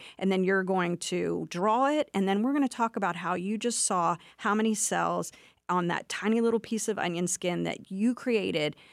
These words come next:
Think of how many cells there are in the human body. Like, what does that happen? What happens when a cell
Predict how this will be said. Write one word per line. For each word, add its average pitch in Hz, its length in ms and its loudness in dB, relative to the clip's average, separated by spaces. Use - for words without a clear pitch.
Think 254 200 2
of 254 100 0
how 233 340 0
many 220 220 2
cells 180 400 0
there 185 180 -2
are 165 380 0
in 156 120 -6
the 170 60 -4
human 175 320 -4
body. - 440 -6
Like, 165 220 -8
what 185 380 -2
does 185 180 -4
that 170 160 -6
happen? 180 300 -4
What 202 120 0
happens 240 320 0
when 196 140 -2
a 185 60 -2
cell 175 520 0